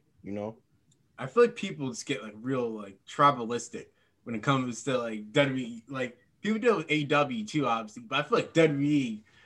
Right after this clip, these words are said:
Speaker 2: like, it's, like,
Speaker 1: It's all over,
Speaker 2: tenfold
Speaker 1: yeah.
Speaker 2: when people <laughs> do that, do, do
Speaker 1: Yeah.
Speaker 2: that stuff. Where, like, they were, like, defend, like, W W E to, like, the death, basically.
Speaker 1: Exactly.
Speaker 2: And, like, just shit on, like, other wrestling to help prop it up.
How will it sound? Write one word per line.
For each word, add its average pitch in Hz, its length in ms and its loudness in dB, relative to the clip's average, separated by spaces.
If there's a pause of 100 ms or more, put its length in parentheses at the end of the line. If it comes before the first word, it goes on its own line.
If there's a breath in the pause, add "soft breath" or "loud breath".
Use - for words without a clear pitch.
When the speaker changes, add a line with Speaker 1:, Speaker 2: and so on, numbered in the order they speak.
(180 soft breath)
Speaker 2:
like, 120 280 4
it's, 131 300 0
like, 104 160 -2
Speaker 1:
It's - 80 -6
all 165 80 6
over, 156 60 8
Speaker 2:
tenfold 117 380 4
Speaker 1:
yeah. 110 60 0
Speaker 2:
when 131 140 0
people 131 520 -4
<laughs> - 0 -
do 147 260 -2
that, 208 320 -2 (160)
do, 190 100 -6 (280)
do 170 80 -18
Speaker 1:
Yeah. 165 40 -12 (140)
Speaker 2:
that 139 100 -12
stuff. 131 280 -8 (800 soft breath)
Where, 151 160 -2
like, 147 220 0
they 175 160 -6
were, 175 220 -2
like, 156 240 0
defend, 139 720 -2 (680)
like, 127 320 -12
W 156 220 -2
W 160 100 -4 (120)
E - 40 -6
to, 139 180 -10
like, 120 140 -8
the 104 60 -14
death, 113 440 -2 (220)
basically. 113 680 -10
Speaker 1:
Exactly. 98 380 -6
Speaker 2:
And, 127 120 -2
like, 117 220 -4 (120)
just 143 180 -12
shit 175 300 -4
on, 139 240 0
like, 131 220 -6
other 135 420 0
wrestling 123 800 -8
to 113 40 -18
help 143 220 -10
prop 127 300 -8
it 131 40 -8
up. 127 220 -12